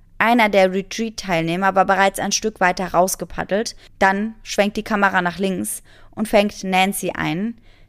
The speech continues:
die ebenfalls in ihrem Kajak sitzt. Hinter einigen Gräsern versteckt, reißt sie ihren rechten Arm nach oben und winkt wild in Richtung der Kamera.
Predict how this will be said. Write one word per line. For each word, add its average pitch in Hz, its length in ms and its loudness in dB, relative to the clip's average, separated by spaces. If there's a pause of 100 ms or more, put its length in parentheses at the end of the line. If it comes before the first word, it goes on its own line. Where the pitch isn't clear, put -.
(120)
die 196 240 -6
ebenfalls 170 800 0
in 180 100 -4
ihrem 165 240 -4
Kajak - 480 -6
sitzt. - 600 -14 (720)
Hinter 240 280 2
einigen 262 340 2
Gräsern 220 360 2
versteckt, 185 520 -2 (300)
reißt 196 300 4
sie 208 140 -4
ihren 202 160 0
rechten 196 340 -2
Arm 196 220 0
nach 180 160 -4
oben 170 420 -6 (340)
und 208 140 -2
winkt 220 360 2
wild 202 260 4
in 202 160 -6
Richtung 180 440 -6
der 175 100 -4
Kamera. - 600 -10